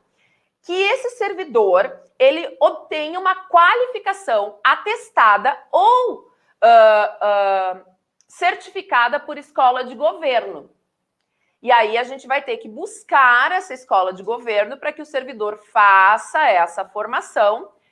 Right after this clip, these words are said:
e ele venha trabalhar com licitações. Então, primeiro requisito, preferencialmente, servidor efetivo empregado público dos quadros permanentes. Segundo requisito, atribuições compatíveis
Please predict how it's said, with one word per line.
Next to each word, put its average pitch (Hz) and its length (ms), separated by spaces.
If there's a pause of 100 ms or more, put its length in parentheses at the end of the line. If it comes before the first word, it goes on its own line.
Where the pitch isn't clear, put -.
e 285 120
ele 294 180
venha 196 300
trabalhar 220 420
com 214 120
licitações. - 800 (420)
Então, 320 400 (180)
primeiro 269 340
requisito, 277 720 (240)
preferencialmente, 262 1200 (220)
servidor 247 520
efetivo 277 420
empregado 302 440
público 254 380
dos 269 160
quadros 220 340
permanentes. 240 680 (220)
Segundo 349 400
requisito, 262 640
atribuições 233 920 (320)
compatíveis 247 920